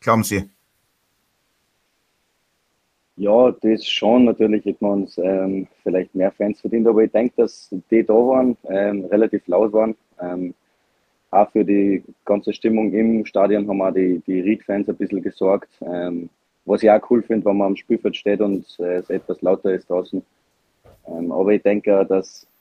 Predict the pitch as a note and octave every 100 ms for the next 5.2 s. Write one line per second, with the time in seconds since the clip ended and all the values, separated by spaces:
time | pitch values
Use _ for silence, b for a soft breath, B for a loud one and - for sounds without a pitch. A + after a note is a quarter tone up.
0 | _ _ _ _ - G#2 A2 G#2 - _
1 | G2+ G2+ - G#2 - G2+ G2 G2 G2 F#2+
2 | E2+ F#2 - A2 - G2+ G2 F#2+ G2 F2+
3 | - G#2+ G#2 F#2 - F2 F2 - - -
4 | F2+ - F2+ F2 F2 F#2 - F#2+ F#2+ F2
5 | F2+ F#2